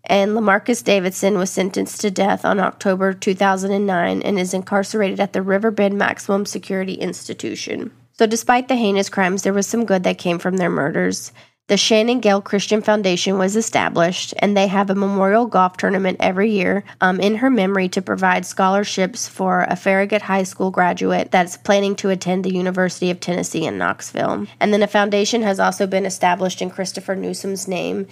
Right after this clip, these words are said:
and holds an annual memorial baseball tournament. And this scholarship is granted annually to a graduating Halls High School baseball player.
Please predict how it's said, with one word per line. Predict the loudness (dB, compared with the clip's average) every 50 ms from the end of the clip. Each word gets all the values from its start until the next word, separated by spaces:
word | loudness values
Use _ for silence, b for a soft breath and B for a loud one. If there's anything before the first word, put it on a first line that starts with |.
| B B B B
and | -4 -2 0
holds | 0 0 0 0
an | -2 -6 -4 -2
annual | 0 0 2 2 2 2 2
memorial | 0 -2 -2 0 0 0 0 0 0
baseball | 0 -2 -2 -2 -4 0 0 0 0
tournament. | 0 -2 -4 -4 -2 -2 -2 -2 -4 -4 -6 -6 -4
And | -2 -2 0 0
this | -2 -2
scholarship | 0 2 2 2 4 4 2 0 0 -2 -2 -2
is | -2 -6 -2
granted | -2 0 0 0 0 -2 -4 -2
annually | 0 0 0 0 0 0 0 0 0 0 -2 -4
to | -4 -2 0 0
a | 0
graduating | 2 2 2 2 2 0 0 0 0 0 0 0 -2 -2
Halls | -4 -2 0 2 2 0 0
High | 0 0 0
School | 0 -2 -4 -4 -2
baseball | 0 -2 -2 -2 -4 -2 -2 -2 -2
player. | -2 -2 -2 -2 0 0 0 -2 -2 -4